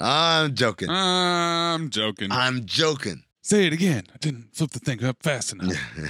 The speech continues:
Speaker 1: <laughs> Any closing thoughts, Maze, for you?
Speaker 2: Gungi sounds like a Gungan.
Speaker 1: Yeah.
Speaker 2: That stuck in my head for whatever reason.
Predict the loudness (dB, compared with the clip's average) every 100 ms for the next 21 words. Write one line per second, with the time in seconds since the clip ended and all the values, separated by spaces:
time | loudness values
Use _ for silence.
0 | -8 -10 -12 _ -12 -6 0 2 2 2
1 | 2 2 0 2 2 2 0 2 4 2
2 | 2 4 6 4 0 -8 _ 2 2 2
3 | 4 4 4 2 0 2 2 4 2 2
4 | -2 -2 0 0 2 2 2 0 -2 -2
5 | -2 -8 _ -2 -2 -2 0 0 0 0
6 | 2 0 0 2 4 4 4 2 4 2
7 | 2 2 2